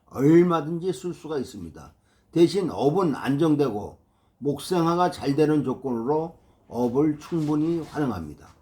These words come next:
그런데 직의 범위가, 병화는 직의 범위가 넓어요, 넓어요. 완성되지 않은 자기한테 딱 떨어지는 것이 아니고 병화로 일반화돼서 노출되는 겁니다. 그래서 자기가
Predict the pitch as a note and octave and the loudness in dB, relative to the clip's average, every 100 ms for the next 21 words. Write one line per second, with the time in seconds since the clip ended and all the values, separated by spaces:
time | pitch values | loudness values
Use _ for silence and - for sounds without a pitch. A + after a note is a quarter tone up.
0 | _ - _ E3 F#3+ F3 B2 F2+ - _ | _ -20 _ -4 0 2 2 -2 -12 _
1 | _ _ - - E3+ G#3 G3+ C3 D3+ D3 | _ _ -16 -6 4 6 6 2 0 0
2 | C#3 A2 C#3 D#3+ F3 F3+ - D#3 F3 D#3+ | -2 -2 -2 -2 -2 -4 -4 0 2 0
3 | E3+ E3+ D3 A#2+ D3 - E2+ - _ C#3+ | -2 -2 -2 0 -2 -2 -10 -10 _ 0
4 | D#3+ C3 F#2+ - _ _ - - _ _ | 0 0 -6 -12 _ _ -20 -20 _ _
5 | G2 A#2+ C#3+ F3 D#3 F3 F3 F3 D3+ E3+ | -8 0 2 2 2 2 2 2 2 0
6 | E3+ E3 F3+ F#3 E3 G2+ B2 D3+ C#3+ C3+ | 0 -2 -2 -4 -8 -8 -2 0 0 -2
7 | E3 - - - - F3+ D#3+ C#3+ D3 C3 | -6 -8 -20 -18 -8 -2 0 0 0 -2
8 | D3 B2+ G#2 G#2+ B2 E3 - - - - | -4 -6 -6 -6 -6 -8 -16 -20 -20 -20
9 | - - D3+ D#3+ E3+ E3+ E3+ F3 F#3 E3+ | -20 -2 2 4 4 2 2 2 2 4
10 | B2+ E3 F3+ E3+ F3+ F3+ F3+ D#3+ C3+ A#2+ | 4 4 2 2 2 2 2 2 -2 -4
11 | - - G2 A#2+ C3 E3 E3 F3+ D3 A2+ | -6 -12 -12 -2 2 2 2 0 0 0
12 | F2 D#2+ D2+ D#2 - _ _ _ _ - | -4 -12 -12 -16 -18 _ _ _ _ 0
13 | F3+ D#3 F#3 - B2+ D3 E3 C3 G#2 A2 | 2 2 -2 -4 -2 -2 0 0 -2 -6
14 | E2+ | -10